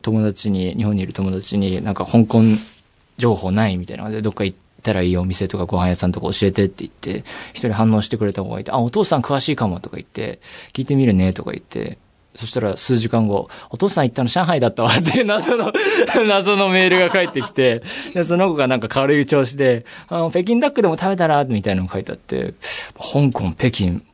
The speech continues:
土地的には繋がらないけれども、まあ食べたいってなって、えー、で、ネットで検索してみてですね。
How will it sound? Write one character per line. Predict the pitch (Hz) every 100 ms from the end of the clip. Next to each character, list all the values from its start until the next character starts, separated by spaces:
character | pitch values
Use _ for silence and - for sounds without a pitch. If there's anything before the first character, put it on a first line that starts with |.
| _ -
土 | 113
地 | -
的 | 139
に | 135
は | 110
繋 | - 120
が | 113
ら | 113
な | 113
い |
け | 110
れ | 98
ど | 92
も、 | 82
ま | 104 123
あ | 95
食 | -
べ | 131
た | 127 120
い |
っ | 90
て | 107
な | 98
っ |
て、 | - 98 - - - - - - - -
え | - 139 135
ー、 |
で、 | 123 120
ネ | 120
ッ | 120
ト | 156
で | 143
検 | 135 143 135
索 | 127 123
し | -
て |
み | 107
て | 98
で | -
す | - -
ね。 | 73